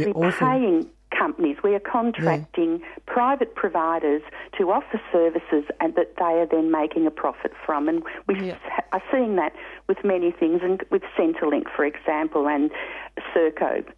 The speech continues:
Speaker 1: being contracted to pro-, now provide many services there.
Speaker 2: Oh, and
Speaker 3: Yeah,
Speaker 2: Serco
Speaker 3: I, I got offered one of those as, from my new start, like, uh, the, the provider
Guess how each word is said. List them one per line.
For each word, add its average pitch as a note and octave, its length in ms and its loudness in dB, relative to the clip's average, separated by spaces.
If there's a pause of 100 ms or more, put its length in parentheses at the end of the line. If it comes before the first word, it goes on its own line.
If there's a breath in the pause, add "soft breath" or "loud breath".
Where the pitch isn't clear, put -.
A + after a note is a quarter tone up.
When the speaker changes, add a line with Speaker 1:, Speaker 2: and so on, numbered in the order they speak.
(200)
Speaker 1:
being C3+ 280 0
contracted - 720 -2
to D#3 120 -4
pro-, D3+ 280 -2
now C#3+ 200 2
provide C#3+ 480 0 (100)
many C#3+ 400 0 (100)
services C3+ 500 -2 (140)
there. D3 400 0 (320 loud breath)
Speaker 2:
Oh, F3 120 8
and F#3 160 6
Speaker 3:
Yeah, F#3 40 2
Speaker 2:
Serco F3 640 6
Speaker 3:
I, G#3+ 120 0
I A#3 40 -2
got G#3 300 -4
offered G3 420 -4
one E3+ 200 -4
of E3+ 120 -12
those D#3+ 260 -4
as, F3+ 300 -6
from F3+ 200 -4
my E3+ 200 -2
new E3+ 240 -4
start, - 480 -8
like, - 300 -8 (160)
uh, D#3 420 -4 (640 loud breath)
the, F3 480 -2
the F3+ 100 -2
provider D#3+ 920 -6